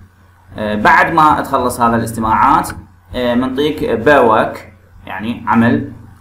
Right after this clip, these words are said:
ثنائي، describe the other animals، يعني صف الحيوانات الأخرى. أنت وزميلك طبعًا،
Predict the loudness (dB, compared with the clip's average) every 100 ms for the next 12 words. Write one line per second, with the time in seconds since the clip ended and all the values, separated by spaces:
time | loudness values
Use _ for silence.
0 | -2 2 2 0 -4 -8 -8 -8 -6 2
1 | 4 4 2 -6 -18 _ _ -4 0 0
2 | 2 0 -2 -4 -2 -2 -8 -16 -20 -16
3 | -10 -6 -4 0 2 0 -2 -6 -2 2
4 | 4 4 4 6 4 2 -4 -8 -2 0
5 | -2 -6 -4 -2 0 -4 -14 -18 -20 _
6 | _ _ _ _ -20 -20 -8 -4 -2 2
7 | 2 2 0 -2 2 2 2 -2 -4 -4
8 | -2 -2 -2